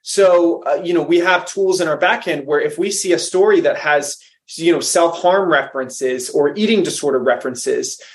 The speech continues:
uh, you know, a huge part of our process is we send out resources to that survivor,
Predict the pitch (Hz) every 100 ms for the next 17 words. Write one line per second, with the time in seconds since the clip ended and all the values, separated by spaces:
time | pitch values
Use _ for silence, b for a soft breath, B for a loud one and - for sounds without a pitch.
0 | B B 156 151 - 180 170 175 220 -
1 | 190 175 165 165 175 170 175 147 139 160
2 | - 170 170 165 143 156 151 - 120 139
3 | 143 185 185 202 - - 151 135 - 143
4 | 185 214 160 143